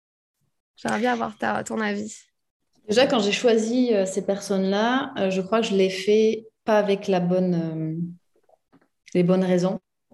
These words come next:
Speaker 2: C'est parce qu'ils incarnaient et représentaient quelque chose pour moi de réussite, mais en me disant, ils vont,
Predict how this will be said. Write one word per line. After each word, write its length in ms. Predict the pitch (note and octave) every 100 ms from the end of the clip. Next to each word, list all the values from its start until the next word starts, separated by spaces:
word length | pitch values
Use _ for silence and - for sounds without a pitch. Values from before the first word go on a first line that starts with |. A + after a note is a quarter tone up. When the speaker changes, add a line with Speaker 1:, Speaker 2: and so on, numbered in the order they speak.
| _ -
Speaker 2:
C'est 120 | -
parce 160 | F3+ F3
qu'ils 320 | G3 F3+ F3
incarnaient 460 | G3+ G#3 F#3+ G#3 A#3
et 40 |
représentaient 580 | G3 G3+ A3+ G3+ G3 A3+
quelque 140 | G#3
chose 160 | - G3
pour 140 | F#3+
moi 120 | F#3+
de 80 | G3
réussite, 580 | F3+ F3+ F3 G#3 B3+ - _
mais 60 | F#3+
en 60 | F3+
me 80 |
disant, 280 | F3+ F#3 G#3 -
ils 160 | G3+
vont, 400 | F3+ F#3+ G#3 -